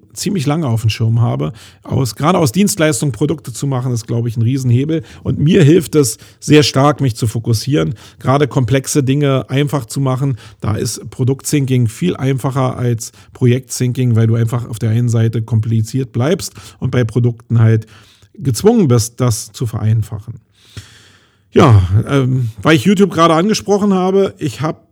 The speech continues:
bei YouTube auch ein Video gefunden von dem Benjamin Jaworski, dem ich ja,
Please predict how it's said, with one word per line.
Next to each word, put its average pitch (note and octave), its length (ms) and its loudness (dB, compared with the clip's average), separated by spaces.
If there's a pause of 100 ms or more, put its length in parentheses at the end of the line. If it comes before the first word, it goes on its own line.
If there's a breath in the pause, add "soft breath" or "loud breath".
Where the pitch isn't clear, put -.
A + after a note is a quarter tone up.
(100)
bei C#3 300 2
YouTube C3 680 -2
auch D3 280 -4
ein C3 200 0
Video D#3+ 240 -2
gefunden D#3 520 -4
von C3+ 300 -4
dem C3 300 0
Benjamin C#3 400 -2
Jaworski, B2+ 720 0 (380 loud breath)
dem C#3 160 0
ich C3 160 -4
ja, B2+ 420 0